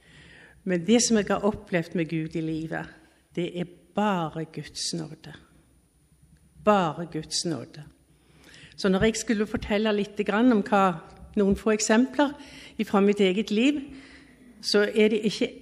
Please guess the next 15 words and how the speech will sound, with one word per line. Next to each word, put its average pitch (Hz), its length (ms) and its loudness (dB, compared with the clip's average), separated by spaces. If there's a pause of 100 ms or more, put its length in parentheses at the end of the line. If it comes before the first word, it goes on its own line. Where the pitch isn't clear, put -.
jeg 214 480 4
som 185 160 2
skal 170 240 -4
ha 165 100 0 (140)
ære 165 560 -2
for - 160 -10
det. 151 240 -8 (1080)
Det 175 200 -4
er 170 100 -2 (140)
Gud 156 320 -4
som 147 200 -6
skal - 260 -10
ha - 60 -18 (120)
ære. - 180 -20 (3250)
Siden 233 260 4